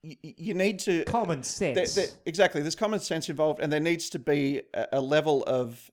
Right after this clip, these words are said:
Speaker 1: um, communication that's non-verbal and not swiping a fucking tablet or a s-, a phone
Speaker 2: Does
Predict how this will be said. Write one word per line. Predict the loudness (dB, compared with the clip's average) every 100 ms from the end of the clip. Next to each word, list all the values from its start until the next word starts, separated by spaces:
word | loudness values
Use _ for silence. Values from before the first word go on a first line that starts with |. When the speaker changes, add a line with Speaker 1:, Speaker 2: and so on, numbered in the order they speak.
| _
Speaker 1:
um, | -4 -2 -2 -6 -10
communication | -4 -2 -2 -2 -2 -2 -4 -6
that's | -8 -8
non-verbal | -8 -6 -4 -4 -4 -6 -10 -12 _ _ _
and | -6 0
not | 2 2
swiping | -2 0 0 -2 -6 -8 -12 _ _ _ -14
a | -10
fucking | -6 -6 -6 -10 -12 -18 _ -6
tablet | -4 -4 -6 -6
or | -8
a |
s-, | -8 -16 _ -14
a |
phone | -8 -2 0
Speaker 2:
Does | 0 -4